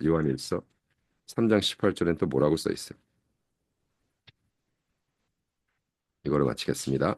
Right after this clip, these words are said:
요한 삼 장 십팔 절에는, "자, 얘네들아, 우리가 말과 혀로만 사랑하지 말고 오직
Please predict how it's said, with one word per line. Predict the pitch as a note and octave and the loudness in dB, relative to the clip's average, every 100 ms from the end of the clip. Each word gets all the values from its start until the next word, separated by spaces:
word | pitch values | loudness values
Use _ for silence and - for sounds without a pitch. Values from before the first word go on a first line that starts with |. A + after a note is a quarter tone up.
| - C#2 | -4 -2
요한 | C#2+ | 0
삼 | C2 - D#2+ | -2 -2 -2
장 | D2+ | -2
십팔 | - - C#2 | -4 -6 -6
절에는, | C#2 C2+ F#2 G#2 - _ - - - - - _ - | -4 -2 0 0 -4 _ -20 -20 -20 -20 -20 _ -8
"자, | - - E2 | -6 -2 0
얘네들아, | F#2 F#2 E2+ E2 D#2+ | 0 0 0 2 4
우리가 | F2+ F#2+ F#2 | 4 4 4
말과 | D#2+ E2 F#2 F#2+ F#2+ F#2+ F#2 F#2 F#2+ _ _ _ _ _ _ | 4 4 6 8 6 6 4 2 -4 _ _ _ _ _ _
혀로만 | - - D#3+ C3+ A2+ G#2 | -8 2 6 6 6 4
사랑하지 | A2+ A2 F#2 F2 | 2 0 0 0
말고 | D#2+ D2 D2+ D2+ C#2 | 0 0 0 -2 0
오직 | D2+ E2 C3+ | 2 4 2